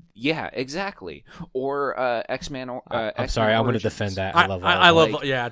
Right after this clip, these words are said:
Speaker 3: I, I do honestly
Speaker 2: <laughs>
Speaker 3: lo-, love them all. Uh, I mean, O-, Origins was, O-, Origins, I, I mean, when I went and saw it in theaters, I was excited about it.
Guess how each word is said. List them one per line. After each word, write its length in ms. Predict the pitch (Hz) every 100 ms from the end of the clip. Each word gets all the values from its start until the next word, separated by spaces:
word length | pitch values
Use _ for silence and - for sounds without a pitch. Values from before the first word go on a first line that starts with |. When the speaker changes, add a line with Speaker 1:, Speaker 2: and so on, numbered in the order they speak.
| 123
Speaker 3:
I, 240 | 135 135
I 20 |
do 220 | 127 135 123
honestly 340 | 120 117 123
Speaker 2:
<laughs> 0 |
Speaker 3:
lo-, 260 | 113 120 -
love 200 | 127 120 110
them 120 | 107
all. 220 | 107 104 - - - -
Uh, 280 | 135 127 123
I 80 | 131
mean, 240 | 135 123 - - 135 120 _ _ _ -
O-, 80 |
Origins 580 | 175 185 196 143 170 135
was, 460 | 123 139 131 123 - _
O-, 60 | 156
Origins, 540 | - 170 185 185 139 135
I, 120 | 151 160
I 60 |
mean, 140 | 190 214 170
when 100 | 208
I 20 | 262
went 120 | 294
and 120 | 233
saw 180 | - 196
it 60 | 151
in 80 |
theaters, 420 | 117 151 135 123 - - - -
I 60 | 151
was 140 | 160
excited 400 | 151 - 135 139
about 280 | 131 131 127
it. 140 | 127